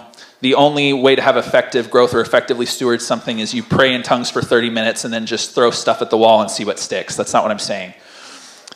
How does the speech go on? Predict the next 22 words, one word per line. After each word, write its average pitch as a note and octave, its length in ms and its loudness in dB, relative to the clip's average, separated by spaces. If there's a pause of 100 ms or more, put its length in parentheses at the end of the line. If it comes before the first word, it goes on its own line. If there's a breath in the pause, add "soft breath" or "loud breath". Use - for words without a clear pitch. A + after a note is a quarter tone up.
(100)
Um, A2+ 380 2
but C#3+ 600 2 (2250 soft breath)
I C#3 100 6
would C#3 200 4
question D3+ 560 0
sometimes C3+ 640 0
if - 140 -2
the C3 80 2
way B2+ 160 4
that B2+ 120 0
we B2 140 -2
approach A#2+ 640 0 (220)
church - 420 0
growth C#3+ 580 4
in C3+ 120 2
America, C3 600 4
if B2+ 80 -10
the C3 60 -2
way B2+ 140 2
that B2 160 -2
we B2 100 -2
approach - 640 0